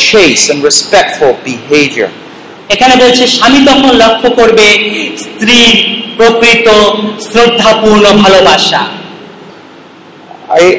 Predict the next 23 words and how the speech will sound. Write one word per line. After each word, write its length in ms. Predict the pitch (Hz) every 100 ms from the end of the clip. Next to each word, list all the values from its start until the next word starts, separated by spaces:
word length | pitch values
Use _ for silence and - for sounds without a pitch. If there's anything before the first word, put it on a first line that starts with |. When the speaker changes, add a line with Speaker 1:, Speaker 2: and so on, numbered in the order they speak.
| -
Speaker 1:
I, 40 | 170 - - - 190
I 20 | -
think 140 | 254 214
of 60 | 165
it 60 | -
this 180 | 165 -
way। 280 | 131 - - - - -
Speaker 2:
আমি 200 | 180 247 277
এটাকে 320 | 269 254 262
এই 280 | 254 226 254 262
দৃষ্টিভঙ্গি 680 | 262 - 240 208 208 202
নিয়ে 220 | 180 180 175
দেখি 380 | 156 151 185 247 320 - - - - - -
Speaker 1:
that 240 | 202 160 - - - - - _ - _ _ _ 165
when 160 | 202
a 100 | 226 208 233
wife 340 | 208 180 - - - - - - - -
has 120 | 185 180
a 100 | 175 -
calm 280 | 202 190 202 226 - - - - -
and 160 | 165 165
submissive 500 | - 156 165 196 240
heart, 320 | - 185 147